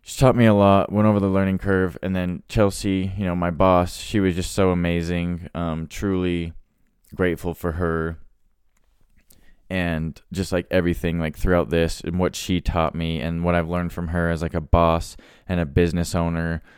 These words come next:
Um, and, like, I've kinda taken into, like, my own account day-to-day type thing, you know? Like, I'm just super grateful for all the things that I learned and taught about and was, like, taught at that place. Um, but yeah, so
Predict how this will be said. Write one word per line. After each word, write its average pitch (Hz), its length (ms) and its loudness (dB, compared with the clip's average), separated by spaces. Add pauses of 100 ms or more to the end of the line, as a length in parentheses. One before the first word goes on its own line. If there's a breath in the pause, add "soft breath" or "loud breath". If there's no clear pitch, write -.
(160 soft breath)
Um, 82 380 -2
and, 82 100 -6
like, 78 160 -6
I've 78 100 -8
kinda 85 240 -2
taken 85 380 -2
into, 82 180 0
like, 82 180 -2
my 80 180 -4
own 82 180 -4
account 80 420 -6
day-to-day 80 480 -4
type 80 300 -6
thing, 82 240 -6
you 78 80 -6
know? 80 240 -4
Like, 78 180 -6
I'm 82 140 -4
just 82 240 -8
super 92 260 -4
grateful 82 460 -4
for 78 420 -4 (340 soft breath)
all 90 200 2
the 82 80 0
things 85 320 -2
that 80 120 0
I 80 60 2
learned 80 320 -2
and 78 100 -4
taught 82 220 0
about 80 320 -2
and 80 240 -4
was, 82 160 -2
like, 78 160 -8
taught 87 240 -2
at 80 100 -4
that - 200 -4
place. 87 460 -4 (520 soft breath)
Um, 82 400 -2 (720)
but 85 240 2
yeah, 90 360 4
so 87 500 2